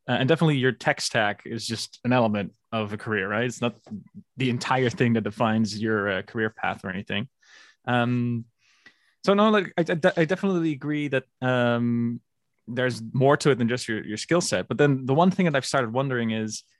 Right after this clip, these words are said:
um, how can we maybe remove these buzzwords from the equation and maybe have it be easier to pay more attention to these other parts of your skill set, like, uh, team fit and that sort of thing?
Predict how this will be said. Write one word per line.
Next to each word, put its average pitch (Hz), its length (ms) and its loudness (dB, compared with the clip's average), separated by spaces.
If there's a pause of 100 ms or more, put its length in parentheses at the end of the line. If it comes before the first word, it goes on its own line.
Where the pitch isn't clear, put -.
(300)
um, 117 420 2
how 160 240 2
can 208 200 2
we 185 100 4
maybe 165 320 2
remove 135 480 0
these 139 180 -4
buzzwords 127 580 -2
from 135 200 -2
the 117 160 -4
equation 113 720 2 (220)
and 123 80 0
maybe 127 340 2
have 127 520 0 (100)
it 120 100 -8 (360)
be 120 220 -4
easier 165 400 0
to 120 80 -6
pay 127 160 -2
more 127 220 4
attention 120 640 -2
to - 140 -6
these 107 280 -2
other 151 180 2
parts - 340 -2
of 104 60 -6
your 98 100 -6
skill - 260 -10
set, - 260 -6
like, 101 200 -6 (200)
uh, 104 160 0 (200)
team 151 220 2
fit - 340 -2
and 104 100 -2
that 127 100 -2
sort - 180 -6
of - 80 -16
thing? - 280 -10